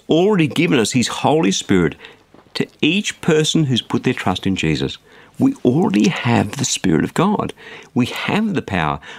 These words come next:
What God's calling us to do here is to turn that over and over in our minds, to keep focused on that, to keep thinking about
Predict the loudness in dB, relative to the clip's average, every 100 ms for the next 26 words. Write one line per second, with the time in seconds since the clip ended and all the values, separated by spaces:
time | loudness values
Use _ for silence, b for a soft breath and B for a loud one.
0 | B -2 -2 0 -2 -2 -4 -2 2 4
1 | 2 2 0 2 4 4 4 4 2 -2
2 | B B B -2 -2 -4 2 4 4 2
3 | -2 -2 -2 0 -2 -2 -2 0 0 0
4 | 0 0 0 -4 -8 -12 B B B -4
5 | -2 -2 -2 -6 -8 -2 -2 0 -2 -4
6 | -4 -2 -2 -2 -4 -6 -8 -4 -4 -4
7 | -2 -2 0 -2 0 -2